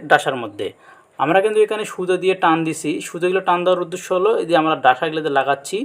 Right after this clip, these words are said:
ডাসাটার হলো লেভেল, ফ্লোর লেভেলের জন্য সমান থাকবে। আর এই খুঁটিটা আমরা দিতেছি, দিয়ে আমরা ফ্লোরের মধ্যে লাগিয়ে দিয়ে একটা চাপ দিতেছি, অটোমেটিক আমাদের খুঁটি সুন্দরভাবে লেগে যাচ্ছে। আর ডাসাটা, এ,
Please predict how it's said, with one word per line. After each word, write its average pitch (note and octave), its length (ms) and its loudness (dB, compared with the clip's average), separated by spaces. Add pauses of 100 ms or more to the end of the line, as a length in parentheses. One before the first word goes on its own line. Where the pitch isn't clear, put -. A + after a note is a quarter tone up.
(360)
ডাসাটার C#3+ 420 0 (100)
হলো F3+ 160 0 (340)
লেভেল, D3+ 240 4 (100)
ফ্লোর E3+ 300 4
লেভেলের E3+ 260 4
জন্য F3+ 120 -4 (120)
সমান E3 300 2
থাকবে। A2 300 -4 (300)
আর C3+ 140 2
এই E3 60 0 (260)
খুঁটিটা F#3+ 420 -2
আমরা F3 140 2 (100)
দিতেছি, F3 300 -4 (140)
দিয়ে E3+ 200 2
আমরা F3 140 0 (440)
ফ্লোরের D#3+ 340 4
মধ্যে E3 240 -4
লাগিয়ে D3+ 220 2
দিয়ে G#3+ 160 2
একটা A#3+ 140 0 (960)
চাপ D#3+ 180 4 (100)
দিতেছি, F#3 320 -2 (180)
অটোমেটিক D#3 460 2
আমাদের D3 220 0 (120)
খুঁটি D3+ 260 -2 (480)
সুন্দরভাবে D#3+ 540 0 (100)
লেগে C3 240 4
যাচ্ছে। G#2+ 300 -4 (380)
আর B2 220 2 (120)
ডাসাটা, F3+ 440 4 (760)
এ, D#3 40 4